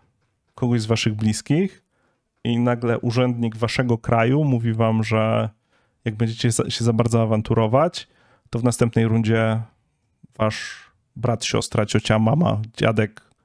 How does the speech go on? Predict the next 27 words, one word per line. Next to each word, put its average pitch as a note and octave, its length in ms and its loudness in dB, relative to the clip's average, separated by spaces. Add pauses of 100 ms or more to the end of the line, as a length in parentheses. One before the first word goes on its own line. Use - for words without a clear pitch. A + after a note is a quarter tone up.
babcia G#2+ 540 -2 (160)
nie A#2 140 2
będą A2 180 2
brani G2+ 220 0
pod G#2 140 -2
uwagę G2+ 320 -2
niestety. - 380 -10 (1000)
A G#2+ 60 0
to A#2+ 140 -2
są B2 180 0
te B2 180 2
rzeczy, A2+ 260 -2
które A2 220 -2
się G#2+ 140 -4
dzieją, G#2+ 220 -2
to - 80 -10
są A2+ 100 -6
te A#2 160 2
rzeczy, A2+ 440 -2 (480)
które A#2 320 -2
już - 640 -4 (420)
do-, - 120 -8
docierają A#2 920 -2
z A2+ 120 -10
Izraela. G#2+ 560 -4 (480)
To C3 140 4
jest - 420 -4